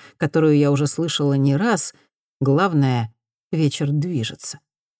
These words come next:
При появлении лидера Б С Ф из толпы раздаются фашистские приветствия, но, как ни удивительно, я также слышу, что его освистывают.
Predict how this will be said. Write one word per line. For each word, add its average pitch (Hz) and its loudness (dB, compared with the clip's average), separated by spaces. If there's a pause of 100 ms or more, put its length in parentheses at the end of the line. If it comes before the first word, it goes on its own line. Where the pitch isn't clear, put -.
(220)
При 170 0
появлении 196 2
лидера 147 2
Б 127 0
С - -6
Ф 170 -2 (260)
из 196 4
толпы 180 0
раздаются 180 2
фашистские 151 0
приветствия, 160 0 (340)
но, 190 2
как - -6
ни 175 0
удивительно, 214 0
я 185 0
также 190 -4
слышу, 202 -4
что - -6
его 185 -2
освистывают. 202 -6